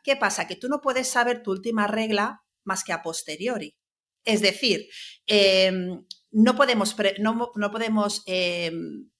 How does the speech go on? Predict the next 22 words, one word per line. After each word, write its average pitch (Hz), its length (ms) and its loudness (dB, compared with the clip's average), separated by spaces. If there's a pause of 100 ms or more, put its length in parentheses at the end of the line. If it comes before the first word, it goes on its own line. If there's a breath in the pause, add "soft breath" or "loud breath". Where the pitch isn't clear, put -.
predecir 214 640 2
cuándo 196 240 0
será 180 260 -2
nuestra 170 360 -8
última 160 420 -8
regla. 151 320 -8
De 160 80 -8
mo-, 170 240 -8
hasta, 196 380 4
hasta 214 280 2
ahora 269 200 6
no 254 260 2
disponemos 220 640 -2
de, 185 240 2 (300 loud breath)
de 208 100 2
ninguna 220 300 6
manera 220 320 4
de 202 100 0
saberlo, 156 560 -6
¿vale? 185 280 0
Entonces, 208 580 -2 (420 loud breath)
em, 180 1040 0